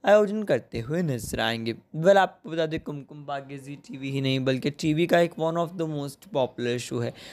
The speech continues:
जो कि लंबे वक्त से अपनी कहानी और स्टोरी ट्रैक्स को लेकर लाइमलाइट बटोरता हुआ नजर आता ही रहता है। वहीं एक बार फिर से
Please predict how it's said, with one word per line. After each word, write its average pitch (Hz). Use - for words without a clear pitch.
जो 185
कि 202
लंबे 190
वक्त 214
से 180
अपनी 202
कहानी 208
और 220
स्टोरी 190
ट्रैक्स 185
को -
लेकर 185
लाइमलाइट 220
बटोरता 175
हुआ 160
नजर 147
आता 113
ही 185
रहता 120
है। 123
वहीं 131
एक 123
बार 131
फिर 175
से 143